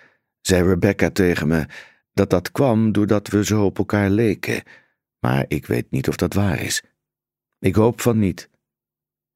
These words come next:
Ik zou je altijd een beter lot toe willen wensen.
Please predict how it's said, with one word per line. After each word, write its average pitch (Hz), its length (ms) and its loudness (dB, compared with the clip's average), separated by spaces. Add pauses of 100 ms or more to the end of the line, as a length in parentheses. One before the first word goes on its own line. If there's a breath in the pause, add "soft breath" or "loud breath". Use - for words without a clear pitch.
Ik 73 160 -6
zou 92 180 4
je 90 80 4
altijd 98 400 2
een 82 160 2
beter 85 360 0
lot 82 400 -2
toe 85 220 0
willen 60 240 0
wensen. 58 440 -4